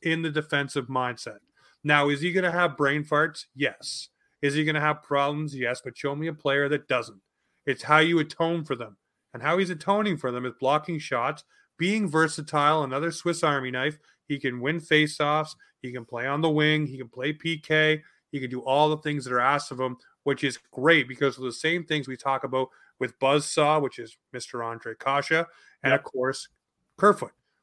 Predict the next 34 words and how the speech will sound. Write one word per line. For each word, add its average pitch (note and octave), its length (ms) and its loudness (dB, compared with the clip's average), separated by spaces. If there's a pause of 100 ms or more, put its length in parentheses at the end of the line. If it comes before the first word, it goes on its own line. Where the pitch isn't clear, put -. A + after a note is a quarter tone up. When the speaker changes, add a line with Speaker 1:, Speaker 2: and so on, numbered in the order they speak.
(100)
Speaker 1:
Those D3 160 6
players D#3+ 320 6
are D#3 60 0
Swiss D#3 240 -2
Army E3 200 2
knives, B2 160 -8
can C#3 120 -12
do D3 100 0
a - 20 -4
lot C#3+ 140 -2
of C#3 60 -4
different C#3+ 260 -8
things. D3 200 0
So C#3+ 180 -2 (200)
if D#3+ 140 0
the D#3+ 80 -2
Leafs E3+ 280 -2
can E3+ 100 -6
get D#3+ 120 2
a D#3 40 4
little E3+ 300 2
bit F#3 120 4
of E3 100 4
that D#3 240 4
out D#3 140 2
of C#3 80 2
Engvall, E3+ 480 2 (180)
I'm C#3+ 120 -2
happy. E3 400 0 (160)
So D#3+ 160 0
in D#3 80 2
your G#3 100 4
opinion, D3+ 420 0 (320)
through A3+ 440 0